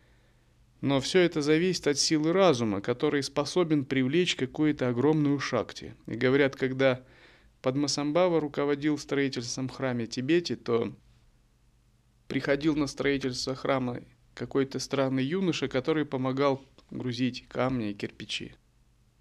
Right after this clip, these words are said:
И никто не знал, как его зовут, а вечером он уходил. И когда поинтересовались его именем, он как-то незаметно исчез. Потом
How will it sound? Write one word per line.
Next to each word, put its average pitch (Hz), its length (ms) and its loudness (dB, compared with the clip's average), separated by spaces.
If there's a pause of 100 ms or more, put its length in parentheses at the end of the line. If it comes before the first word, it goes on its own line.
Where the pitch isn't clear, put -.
(680)
И - 160 -6
никто 143 320 0
не 165 140 4
знал, 143 280 0
как 123 220 -10
его 123 220 0
зовут, 131 340 2
а 127 60 2
вечером 123 480 -2
он 117 140 -2
уходил. 101 460 -8 (1080)
И 135 60 -10
когда 147 580 4 (100)
поинтересовались 151 960 0
его 143 180 0
именем, 151 420 0
он 156 120 -2
как-то 143 320 -4
незаметно 120 640 -2
исчез. - 460 -8 (840)
Потом 190 480 2